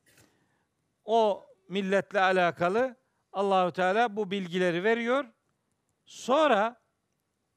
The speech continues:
sonra buyuruyor ki, "Küllün", bütün bunlar, bu sekiz grup şimdi.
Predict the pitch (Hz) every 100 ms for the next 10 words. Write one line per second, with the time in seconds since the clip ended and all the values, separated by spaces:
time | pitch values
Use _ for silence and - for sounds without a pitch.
0 | _ _ _ _ _ _ _ - 220 208
1 | 190 190 226 254 - 123 - 320 247 131
2 | 101 165 196 359 302 190 135 127 - _
3 | _ _ _ _ _ 202 - 247 208 202
4 | 139 117 - - 92 -